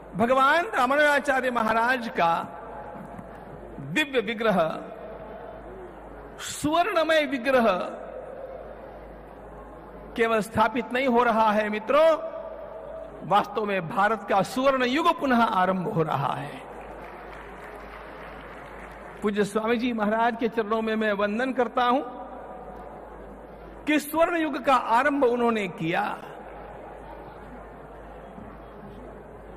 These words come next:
क्या है हमारा देश? आपने देखा,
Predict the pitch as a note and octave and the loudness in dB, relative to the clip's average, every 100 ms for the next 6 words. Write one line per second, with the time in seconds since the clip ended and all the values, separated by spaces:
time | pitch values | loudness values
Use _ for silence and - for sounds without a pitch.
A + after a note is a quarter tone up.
0 | - - - - - - - - G3+ G3+ | -16 -16 -16 -18 -16 -18 -18 -2 4 4
1 | F3 C4 C4 B3+ G3+ G3 F#3 F3+ G3 F3+ | 4 2 2 4 4 4 4 4 2 0
2 | F3 - - - - - - - - - | -4 -8 -10 -10 -12 -14 -14 -14 -14 -14
3 | - - - - - - - - - - | -14 -14 -16 -16 -16 -18 -18 -16 -16 -16
4 | - - G#3+ A3 A3 F3+ F3+ G3+ G3 | -18 0 6 6 4 -2 -2 -2 -2